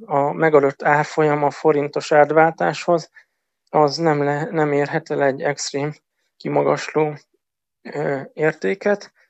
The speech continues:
Úgyhogy ilyet is ellenőrzi az adóhatóság, de például, ö, a módosító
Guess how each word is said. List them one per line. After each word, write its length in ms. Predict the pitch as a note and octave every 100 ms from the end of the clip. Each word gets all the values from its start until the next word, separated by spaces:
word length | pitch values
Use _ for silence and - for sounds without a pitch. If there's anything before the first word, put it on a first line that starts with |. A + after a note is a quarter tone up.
| _ _
Úgyhogy 180 | - -
ilyet 260 | D#3 F3 F3+
is 200 | F#3+ -
ellenőrzi 440 | F3 F3 F3 E3+
az 280 | F3 F3 F3
adóhatóság, 1040 | E3+ E3 D#3 E3+ E3+ D#3+ - D#3 D#3+ D#3 _ _ - _
de 120 | -
például, 680 | D3+ D#3+ D3+ D3+ D3+ D#3 D#3 - _ _ _ _ _ _ _ _ _ - -
ö, 260 | C#3 C#3 D#3
a 80 | D#3
módosító 960 | D#3 D3+ D3 - D#3 - - D3+ D3